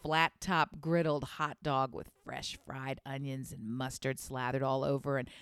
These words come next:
maybe some chili and sauerkraut if that's your bag or cheese.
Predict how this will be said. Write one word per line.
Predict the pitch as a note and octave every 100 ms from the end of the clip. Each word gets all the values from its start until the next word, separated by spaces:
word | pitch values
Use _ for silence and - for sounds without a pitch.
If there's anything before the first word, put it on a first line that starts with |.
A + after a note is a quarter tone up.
| -
maybe | C3+ C#3+ C#3
some | - -
chili | - D#3 D3+ B2+
and |
sauerkraut | - B2 C3+ C#3 C3+
if | -
that's | B2+ -
your | A#2+
bag | - C#3 C#3 C3+
or | - -
cheese. | - E3 D#3+ D3+